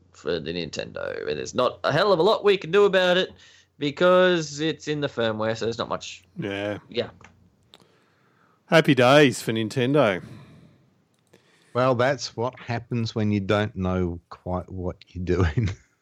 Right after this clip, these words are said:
Speaker 1: Hmm.
Speaker 3: Oh, well.
Speaker 2: We should know. Campo Santo, which I have no idea what the hell that is, has been acquired
Speaker 3: Well,
Speaker 2: by Valve. I know what Valve is. So who wants to talk to that one?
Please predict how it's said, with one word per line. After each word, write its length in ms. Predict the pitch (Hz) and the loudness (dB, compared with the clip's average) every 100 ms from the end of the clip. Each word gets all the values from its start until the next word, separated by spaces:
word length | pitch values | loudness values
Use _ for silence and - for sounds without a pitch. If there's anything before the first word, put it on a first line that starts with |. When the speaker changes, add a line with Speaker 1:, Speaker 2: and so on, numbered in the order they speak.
| _ _ - | _ _ -6
Speaker 1:
Hmm. 220 | 127 104 87 85 - _ _ _ _ _ _ _ _ _ - - | -6 -8 -12 -14 -18 _ _ _ _ _ _ _ _ _ -20 0
Speaker 3:
Oh, 160 | 120 120 | 2 4
well. 360 | 90 95 95 - - - - | 4 2 0 -6 -12 -14 -4
Speaker 2:
We 140 | 131 | -2
should 240 | - - 92 | -2 -6 -8
know. 340 | 90 95 101 - - _ _ _ _ - _ _ _ _ _ _ _ _ _ _ _ _ _ _ | -8 -6 -6 -10 -20 _ _ _ _ -20 _ _ _ _ _ _ _ _ _ _ _ _ _ _
Campo 400 | - 196 196 202 | 2 4 4 4
Santo, 720 | 165 - 165 196 190 123 98 92 - | 2 4 4 4 4 4 4 -2 -8
which 160 | - - | -8 -4
I 120 | 120 | -2
have 120 | 117 95 | -2 -6
no 380 | 101 143 127 | -4 2 2
idea 180 | 107 101 | 0 -2
what 140 | 98 - | -6 -8
the 60 | |
hell 200 | - 104 | -6 -4
that 160 | 95 95 | -4 -2
is, 440 | 110 135 - - - | -2 -2 -6 -12 -8
has 120 | 120 | -8
been 160 | - 123 | -2 -2
acquired 400 | 113 - 117 117 117 | -2 2 4 4 0
Speaker 3:
Well, 60 | |
Speaker 2:
by 180 | 127 117 | 2 2
Valve. 440 | 110 135 113 90 95 | 2 2 2 0 -4
I 60 | |
know 120 | 107 92 | -4 -6
what 160 | 85 | -8
Valve 320 | - 82 80 | -8 -10 -10
is. 300 | 80 82 - _ _ _ | -14 -18 -20 _ _ _
So 380 | - 107 104 - - | -4 -2 -2 -4 -12
who 140 | - 131 | -6 -4
wants 180 | 113 - | -6 -10
to 60 | |
talk 240 | - 107 - | -10 -10 -8
to 100 | 95 | -6
that 180 | 92 | -6
one? 220 | 95 87 | -8 -12